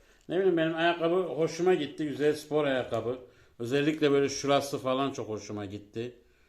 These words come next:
Şöyle. Hep böyle bir ayakkabım olmasını isterdim. Ee, Nike'da var. O ayakkabılarda arkadaşlar en az yüz euro, hatta daha pahalı. Ee, yüz elli euro kadar mesela.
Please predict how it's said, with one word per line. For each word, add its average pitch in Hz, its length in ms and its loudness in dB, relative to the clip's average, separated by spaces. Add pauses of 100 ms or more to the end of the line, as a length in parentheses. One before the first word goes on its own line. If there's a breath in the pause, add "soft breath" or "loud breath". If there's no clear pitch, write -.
(220 soft breath)
Şöyle. 110 640 -4 (580 soft breath)
Hep 131 180 -6
böyle 160 200 4
bir 156 60 4
ayakkabım 151 420 2
olmasını 156 500 4
isterdim. 131 680 0
Ee, 113 460 0
Nike'da 147 500 2
var. 151 300 0 (560 soft breath)
O 113 60 -6
ayakkabılarda 143 520 0
arkadaşlar 139 480 -2
en 131 100 0
az 123 260 -2
yüz 131 260 -2
euro, 113 320 0
hatta 120 280 -2
daha 135 260 0
pahalı. 107 380 -2
Ee, 110 560 -4 (220 soft breath)
yüz 117 180 -10
elli 135 240 2
euro 123 320 2
kadar 101 260 -4
mesela. 98 520 -10